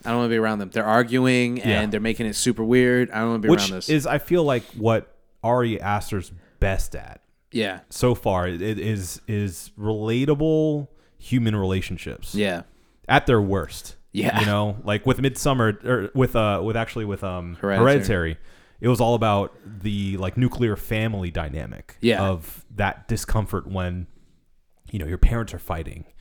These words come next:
Speaker 2: or, you know, you're, there's something up with, with the dynamic in the house.
Speaker 1: Yeah.
Speaker 2: Something's wrong, or there's, there's family trauma going on.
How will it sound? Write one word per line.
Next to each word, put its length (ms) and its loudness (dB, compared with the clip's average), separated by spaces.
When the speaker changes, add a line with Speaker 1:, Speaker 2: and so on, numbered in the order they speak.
Speaker 2:
or, 600 0
you 160 -8
know, 180 -6
you're, 320 -4
there's 180 -4
something 560 -2
up 320 0
with, 500 -2
with 360 -2
the 80 2
dynamic 500 0
in 60 0
the 80 -4
house. 680 -4
Speaker 1:
Yeah. 320 0
Speaker 2:
Something's 480 0
wrong, 320 -2
or 80 0
there's, 260 2
there's 200 -2
family 340 0
trauma 440 -2
going 300 -8
on. 240 -12